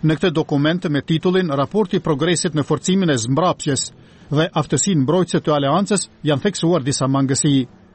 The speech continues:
Në këtë kuadër, post tjera, shë theksohet se bile edhe forcimi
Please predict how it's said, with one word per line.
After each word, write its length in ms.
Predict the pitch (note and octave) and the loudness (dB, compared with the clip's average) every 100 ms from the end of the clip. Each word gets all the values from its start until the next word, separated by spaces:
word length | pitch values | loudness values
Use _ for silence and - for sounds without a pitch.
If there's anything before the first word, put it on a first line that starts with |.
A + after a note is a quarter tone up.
| - - - | -20 -20 -2
Në 100 | D3+ | -2
këtë 160 | D3+ A#3 | 0 -2
kuadër, 340 | G#3 G#3+ G3 E3+ | 2 0 2 0
post 220 | F#3 - | -2 -2
tjera, 180 | G3+ G3 | 0 0
shë 160 | - E3 | 0 -2
theksohet 400 | E3+ - F#3 F#3 | -2 -2 0 0
se 100 | D#3 C3+ | 0 0
bile 240 | G#3 F#3+ | 0 0
edhe 160 | F3 D#3+ | 0 0
forcimi 460 | D#3+ C3+ A#3 A3 | -2 -2 2 2